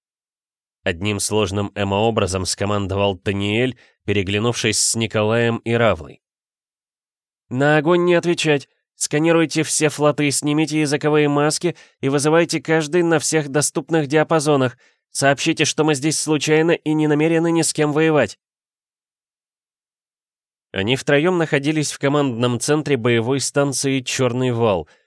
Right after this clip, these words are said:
названной так, наверное, в честь любимого многими Аарн спиртного напитка.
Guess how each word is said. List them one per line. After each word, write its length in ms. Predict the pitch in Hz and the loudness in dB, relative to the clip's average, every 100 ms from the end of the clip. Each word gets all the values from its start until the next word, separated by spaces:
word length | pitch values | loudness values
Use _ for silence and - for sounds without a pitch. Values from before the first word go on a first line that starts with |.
| _ | _
названной 640 | - 90 92 92 98 98 92 | -6 -2 -2 -2 -2 -2 -4
так, 320 | 107 110 95 | -2 -2 -2
наверное, 520 | 95 92 101 98 95 | -2 0 0 0 -2
в 60 | - | -4
честь 400 | - 104 - 98 | -4 -2 -4 -6
любимого 560 | 95 87 107 101 95 | -6 -4 -2 -2 -2
многими 600 | 92 95 107 95 98 95 | -4 -4 -4 -4 -4 -4
Аарн 540 | - 90 98 113 101 92 | -4 -2 2 2 2 -4
спиртного 600 | - - 87 - 95 95 | -6 -6 -8 -6 -4 -2
напитка. 560 | 101 95 98 80 - | -4 -2 -4 -6 -12